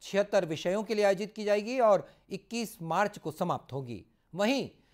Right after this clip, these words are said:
बारहवीं कक्षा की परीक्षा कुल एक सौ पन्द्रह विषयों के लिए आयोजित की जाएगी और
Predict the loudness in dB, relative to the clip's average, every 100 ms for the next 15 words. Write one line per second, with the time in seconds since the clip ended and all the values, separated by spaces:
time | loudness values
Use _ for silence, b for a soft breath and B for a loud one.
0 | b -2 2 2 2 -4 -6 0 -2 -2
1 | -4 -4 -4 -4 -4 -2 -4 -4 -6 -4
2 | -2 -2 -2 -4 -4 -2 0 2 0 -4
3 | -6 0 0 0 0 0